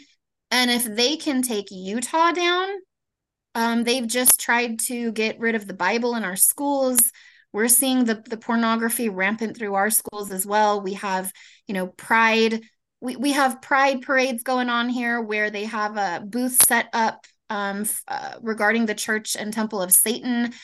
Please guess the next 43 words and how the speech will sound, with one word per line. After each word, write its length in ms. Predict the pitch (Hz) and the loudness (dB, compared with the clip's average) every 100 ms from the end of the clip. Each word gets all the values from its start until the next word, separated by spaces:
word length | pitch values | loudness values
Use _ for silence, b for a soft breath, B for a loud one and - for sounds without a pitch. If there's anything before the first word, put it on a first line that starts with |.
| B B | B B
You've 180 | 214 214 | -6 -2
got 340 | 208 196 180 - | 2 2 2 -2
people 300 | 262 247 233 | -6 -2 0
going 220 | 233 226 | 0 2
around 220 | 214 208 | 2 0
with 180 | 202 196 | -4 -6
blood 220 | 202 214 | 0 2
on 100 | 220 | 2
their 160 | 214 214 | 0 -2
foreheads 540 | 214 196 220 196 208 | -2 -2 -2 -4 -2
saying 180 | 214 202 | -4 -4
that 120 | 196 | -6
they're 120 | 156 | -6
unbaptisms, 1040 | - 202 196 202 226 240 220 220 220 220 - B B - | -4 -4 -2 -2 -2 -2 0 0 0 0 -2 B B -8
um, 260 | 190 190 | -4 -2
and 160 | 190 196 | -2 -2
they're, 420 | 196 190 190 - - _ _ _ _ | 0 2 2 -2 -12 _ _ _ _
they're 160 | 226 220 | -4 -2
chanting 460 | - 247 233 240 226 | -2 -2 -2 0 -2
that 120 | - | -2
they're 140 | 196 | -4
coming 340 | - 226 220 220 | -2 -2 0 -2
for 140 | 208 | -2
our 160 | 185 180 | -4 -4
children. 640 | - 226 220 220 214 214 B B B | -4 -4 -2 -2 -2 -4 B B B
Um, 580 | - 220 208 196 196 196 _ _ _ _ _ - | -2 0 0 0 -4 -8 _ _ _ _ _ -14
i-, 60 | - - _ | -14 -20 _
if 240 | 285 277 254 | -4 -4 -2
you 220 | 262 359 | 0 0
can 260 | 370 370 339 | 0 0 2
take 280 | 311 277 | 0 -2
down 540 | 220 233 233 226 220 - | -2 -2 0 0 -2 -4
the 300 | 190 202 233 | -8 -2 2
state, 640 | - - 226 202 - - | 4 2 2 0 -2 -6
you 80 | 233 | -6
know, 120 | 202 | -6
the, 140 | 196 226 | -4 -2
the 140 | 233 | 0
most 300 | 269 359 - | 2 2 2
religious 520 | 320 247 269 269 302 | -2 -2 -2 0 0
state 300 | - 240 247 | 0 0 -2
in 180 | 226 220 | -2 -2
Utah, 560 | 214 214 226 190 180 | -2 -2 -2 -2 -4